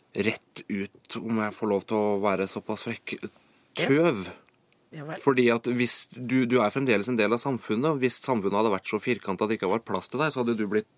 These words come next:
Speaker 1: eh, kastet ut av det for lenge siden.
Speaker 2: Det har vært mange ganger. Jeg har sittet i fengsel, jeg har vært rusmisbruker, jeg har, eh, gjort en del overtramp, jeg, som gjør at jeg, eh, har følt virkelig sterkt på,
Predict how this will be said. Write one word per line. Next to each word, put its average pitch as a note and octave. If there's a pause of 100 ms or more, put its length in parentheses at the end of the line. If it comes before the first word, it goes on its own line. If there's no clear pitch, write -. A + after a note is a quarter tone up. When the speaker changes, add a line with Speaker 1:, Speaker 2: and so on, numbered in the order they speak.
(160)
Speaker 1:
eh, G#2+
kastet F#2
ut -
av F#2+
det A2+
for B2+
lenge A#2+
siden. D3 (420)
Speaker 2:
Det C4
har B3+
vært A3+
mange F#3
ganger. D#3+
Jeg E3
har D#3
sittet D#3+
i -
fengsel, D3+
jeg D3
har C3+
vært D3
rusmisbruker, D3+
jeg C3+
har, C#3 (640)
eh, G3+ (240)
gjort -
en F#3
del G3 (800)
overtramp, F#3
jeg, G#3+
som G3
gjør F#3
at - (260)
jeg, D#3 (140)
eh, D3
har E3
følt F3+
virkelig F3
sterkt -
på, C3